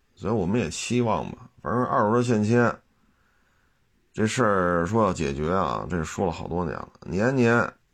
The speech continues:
新闻联播里都得说几回，但是说归说，做归做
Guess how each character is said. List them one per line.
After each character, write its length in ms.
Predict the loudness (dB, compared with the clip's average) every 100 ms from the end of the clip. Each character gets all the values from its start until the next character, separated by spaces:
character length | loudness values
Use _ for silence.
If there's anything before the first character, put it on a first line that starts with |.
| _
新 180 | -4 -2
闻 80 |
联 200 | 0 2
播 100 | 2
里 100 | 2
都 160 | 0 -2
得 140 | -2
说 240 | -4 -4 -4
几 100 | -4
回， 160 | -10 -16 -20 _ _ _ _ _ _ _ _ _ _ _ _ _
但 120 | -6
是 60 | -6
说 220 | -2 0
归 180 | 2 2
说， 320 | 2 0 -2
做 140 | -6 -4
归 180 | -2 -4
做 220 | -6